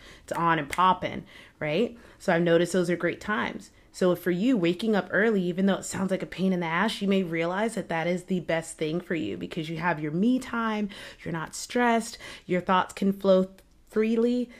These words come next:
So regardless of whether you're a business owner, entrepreneur or not, I think it's highly advantageous for you to start paying attention to your cycles, your ebbs and your flows, and what works best for you.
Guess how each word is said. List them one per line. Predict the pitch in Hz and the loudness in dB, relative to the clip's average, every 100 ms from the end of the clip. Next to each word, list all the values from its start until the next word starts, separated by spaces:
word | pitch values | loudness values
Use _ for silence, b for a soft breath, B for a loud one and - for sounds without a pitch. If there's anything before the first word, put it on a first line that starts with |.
| B | B
So | - 202 180 | -4 0 0
regardless | 180 208 247 240 208 196 | 2 4 4 4 0 -2
of | 180 | 0
whether | 180 180 | 0 2
you're | 175 180 175 | 0 2 4
a | 170 | 4
business | 185 180 175 - | 0 -2 -4 -2
owner, | 180 175 | 0 0
entrepreneur | 170 - 175 170 160 | 0 -4 -4 -2 0
or | |
not, | 175 170 - | 0 0 -2
I | 175 | -4
think | 175 175 | -2 -4
it's | 175 - | -4 -8
highly | - 175 175 | -2 0 0
advantageous | 170 165 165 165 170 170 165 | -2 -2 -4 -4 -4 -4 -8
for | - | -6
you | 175 165 | -4 -4
to | |
start | 165 - 180 196 | -6 -6 -4 -4
paying | - 240 269 | -4 -4 -4
attention | - 202 202 196 175 B B B - | -4 -4 -4 -2 -4 B B B -14
to | - | -8
your | 175 196 | -2 -2
cycles, | 226 - 196 196 202 196 B B - | -2 -2 -2 0 -2 -2 B B -4
your | 180 196 190 | 4 4 4
ebbs | 175 175 175 - | 0 0 -2 -2
and | 190 | 0
your | 180 | 0
flows, | 180 180 170 165 - | 0 2 4 4 0
and | 170 | -2
what | 160 160 151 | 0 0 0
works | 160 160 | -4 -4
best | - 156 151 | -6 -6 -8
for | - 160 | -8 -6
you. | 165 160 175 | -6 -6 -8